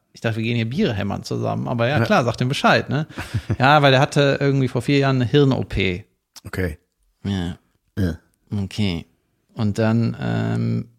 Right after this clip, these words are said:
Speaker 1: kam er, war ein bisschen, <clears throat> äh, wie nennt man das, tattrig.
Speaker 2: Mhm.
Speaker 1: Und wir
Speaker 2: Ja,
Speaker 1: haben
Speaker 2: der
Speaker 1: aber
Speaker 2: ist ja Mitte achtzig.
Speaker 1: Der ist vierundachtzig, genau,
Speaker 2: Ja.
Speaker 1: und hatte Hirn-O P.
Speaker 2: Ja, okay.
Speaker 1: Ja. Und dann hat er, äh, hat er nicht mehr gut gehört, aber konnte noch erzählen.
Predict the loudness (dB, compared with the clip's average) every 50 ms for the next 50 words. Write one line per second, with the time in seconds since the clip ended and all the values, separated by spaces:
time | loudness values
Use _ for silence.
0 | _ _ _ -2 0 0 2 2 2 2 2 2 2 2 2 0 -2 -2 -2 -2
1 | 0 0 0 0 -2 -4 -4 -2 -2 -2 0 -2 -2 -4 -6 -10 _ _ _ _
2 | _ _ -4 -2 -2 0 0 -2 -2 -4 -6 -8 -12 -18 -20 _ _ -6 -4 -4
3 | -2 -2 -2 -2 -2 -4 -6 -8 -8 -8 -6 -4 -2 -2 -2 -2 -4 -8 -8 -4
4 | -2 -2 0 -2 -2 -4 _ _ _ _ _ _ _ _ _ _ 4 4 6 6
5 | 6 4 2 4 4 6 6 8 6 6 6 6 6 4 4 4 0 -2 -4 -6
6 | -8 -8 -8 -10 _ _ _ _ _ _ _ 2 2 2 2 2 0 2 2 0
7 | -2 -2 -4 -4 -2 0 0 2 2 2 2 4 2 2 2 2 2 2 2 0
8 | -2 -6 -6 -8 -10 -10 -10 _ _ _ -12 -12 -12 -12 _ _ _ -18 -18 -14
9 | -12 -12 -12 -14 _ _ _ _ -8 -8 -8 -10 _ _ _ _ _ _ -20 -20
10 | -20 -20 -20 _ _ _ _ _ _ _ -4 0 2 2 2 2 2 2 2 4
11 | 4 4 4 4 2 0 0 2 4 4 6 6 4 4 2 0 -2 0 0 2
12 | 2 2 2 2 2 2 2 2 2 2 4 4 6 6 6 4 4 2 2 2
13 | 2 2 2 2 2 2 0 0 -2 -4 -4 0 2 4 4 4 4 2 0 -4
14 | -8